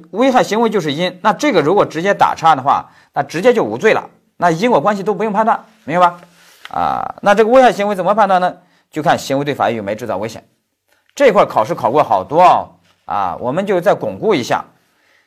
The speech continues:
比如说，狗蛋儿一直想害死小芳，然后劝小芳坐飞机，啊，心想如果飞机失事坠毁，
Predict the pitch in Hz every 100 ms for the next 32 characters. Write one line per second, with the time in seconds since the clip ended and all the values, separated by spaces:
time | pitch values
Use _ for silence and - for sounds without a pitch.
0 | _ _ - 165 233 220 202 - _ _
1 | _ _ _ _ - 151 147 208 135 -
2 | 190 160 175 180 110 92 180 135 117 92
3 | 87 139 - _ _ _ _ _ _ _
4 | _ _ 127 160 185 170 - 247 135 -
5 | 98 90 139 151 160 120 151 156 170 -
6 | - _ _ _ _ _ _ _ 90 87
7 | - 160 151 107 - 113 117 165 240 170
8 | 107 - - 160 156 170 160 - 185 185
9 | 170 - _ _ _ _ 208 143 110